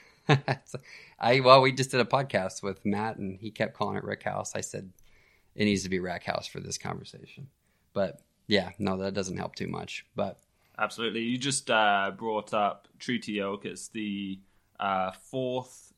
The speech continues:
Speaker 2: distillery, uh, we're featuring. It's our Christmas box. It's,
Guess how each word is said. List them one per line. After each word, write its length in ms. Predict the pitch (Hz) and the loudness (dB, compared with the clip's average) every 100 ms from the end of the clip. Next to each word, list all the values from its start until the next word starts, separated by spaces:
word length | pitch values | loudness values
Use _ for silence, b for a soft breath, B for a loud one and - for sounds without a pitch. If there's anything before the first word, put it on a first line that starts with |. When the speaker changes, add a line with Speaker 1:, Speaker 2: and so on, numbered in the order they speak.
| - | -18
Speaker 2:
distillery, 680 | 107 - 107 95 98 104 131 _ _ - | -14 -6 -4 -4 -6 -8 -12 _ _ -6
uh, 360 | 98 95 92 92 | -2 -2 -2 -4
we're 120 | 98 | -8
featuring. 640 | 95 104 - 107 101 113 - | -8 -10 -6 -6 -6 -8 -10
It's 300 | 104 95 - | -8 -8 -4
our 180 | 98 95 | 0 0
Christmas 460 | - 120 - 104 101 | -2 -4 -4 -8 -8
box. 720 | - 101 110 - - - - _ _ _ 101 | -2 0 0 -2 -10 -10 -10 _ _ _ -12
It's, 440 | 95 - - | -10 -10 -14